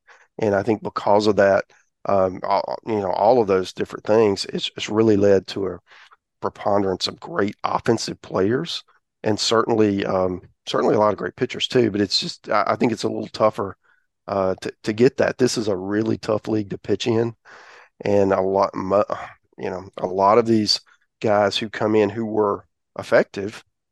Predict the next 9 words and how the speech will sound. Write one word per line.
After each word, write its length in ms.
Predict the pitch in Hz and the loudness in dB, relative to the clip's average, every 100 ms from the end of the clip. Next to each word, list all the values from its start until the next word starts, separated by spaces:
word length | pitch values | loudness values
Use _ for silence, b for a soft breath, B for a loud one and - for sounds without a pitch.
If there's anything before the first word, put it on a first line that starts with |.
| _ _ - | _ _ -12
um, 480 | - 95 95 92 92 _ _ - | -4 0 0 -2 -8 _ _ -6
at, 300 | 95 - - _ | -6 -8 -18 _
at 160 | 101 - | -6 -4
smaller 380 | 113 104 104 95 | 2 4 4 4
levels 420 | 98 98 87 - | 4 2 -2 -10
re-, 260 | - 101 113 | -10 -4 -4
really 320 | - 107 110 101 | -4 0 0 0
have 160 | 95 | -2
difficulty 800 | 95 107 107 - 98 95 104 95 | -2 -4 -6 -8 -8 -6 -10 -10